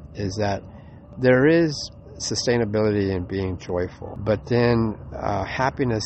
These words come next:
can be fleeting, right? So when we say, you know, uh, Christmas cheer or, uh, you know, Christmas happiness, uh, happiness can be fleeting, but joy is something in the, in your heart, in your mind, and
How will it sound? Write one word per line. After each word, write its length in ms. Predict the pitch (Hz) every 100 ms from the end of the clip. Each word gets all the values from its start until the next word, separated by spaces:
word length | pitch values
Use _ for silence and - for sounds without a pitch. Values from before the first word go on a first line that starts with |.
| -
can 260 | 113 110
be 140 | 101 85
fleeting, 600 | - 117 120 98 92 - - -
right? 220 | 107 113 - - - - - - -
So 340 | - - 107 98
when 220 | 98 98
we 120 | 98
say, 500 | 95 - 107 104 98 95 95 - -
you 80 | 95
know, 260 | 95 87 90 - - - - - - - -
uh, 120 | 95
Christmas 380 | - 143 - 113 -
cheer 460 | - 175 175 170 165
or, 600 | 156 147 110 95 90 90
uh, 140 | 95 90 73 98
you 60 |
know, 100 | 95
Christmas 420 | 92 123 - 110
happiness, 680 | - 131 131 123 120 120 120 - - 110
uh, 640 | 101 95 92 - - -
happiness 460 | - 113 113 127 120
can 240 | - 123
be 120 | 131 107
fleeting, 360 | - 135 107
but 160 | 101 101 - - - - -
joy 340 | 92 131 151 135
is 100 | -
something 320 | 123 113 110
in 120 | 101
the, 280 | 95 95 -
in 100 | 98
your 120 | 98
heart, 340 | 92 104 104 104 -
in 100 | 95
your 120 | 92
mind, 320 | 92 92 92 - - - - - - -
and 420 | 104 101 98 92